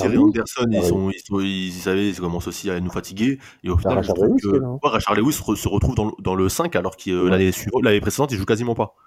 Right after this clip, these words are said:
Speaker 2: Ouais, c'est ça,
Speaker 1: C'est ça
Speaker 2: ouais.
Speaker 1: qui est ouf, tu vois. Donc c'est là que tu te dis quand même, tu vois que le Heat est moins bon que l'année précédente, alors qu'en face, les Spurs, ils sont, ils maîtrisent encore plus leur basket et en plus de ça, ils ont, ils ont la dalle.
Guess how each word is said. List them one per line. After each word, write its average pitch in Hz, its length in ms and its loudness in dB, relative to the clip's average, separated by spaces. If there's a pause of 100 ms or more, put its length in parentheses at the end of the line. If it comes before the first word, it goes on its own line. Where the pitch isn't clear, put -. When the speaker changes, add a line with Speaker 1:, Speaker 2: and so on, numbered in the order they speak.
(220)
Speaker 2:
Ouais, 165 280 4
c'est 98 100 -2
ça, 151 160 -8
Speaker 1:
C'est - 60 -20
ça 101 80 -10
Speaker 2:
ouais. 113 60 -8
Speaker 1:
qui 123 100 -6
est - 20 2
ouf, 135 160 -2
tu - 80 -12
vois. 87 140 -10 (120)
Donc 95 120 -14
c'est 110 80 -2
là 117 60 2
que 113 40 -4
tu - 140 -16
te - 20 -14
dis 131 100 -2
quand 120 120 2
même, 131 100 -2
tu 107 140 -2
vois 123 160 2
que - 140 -6
le 107 140 4
Heat 127 160 -10
est 101 60 2
moins 113 320 2
bon 113 220 0
que - 100 -12
l'année 98 160 0
précédente, 113 400 -10
alors 90 220 -8
qu'en 104 120 -6
face, 120 380 -4 (380)
les 92 80 -6
Spurs, 107 400 -2
ils 87 40 -8
sont, 90 320 -8
ils 90 120 -6
maîtrisent 92 260 0
encore - 220 -4
plus 120 240 -4
leur - 100 -2
basket 101 460 -2
et - 20 2
en 87 80 0
plus - 160 -10
de 98 100 2
ça, 107 160 0
ils 92 140 0
ont, 82 200 -6
ils 82 180 -6
ont 87 40 0
la 87 100 2
dalle. 82 200 -4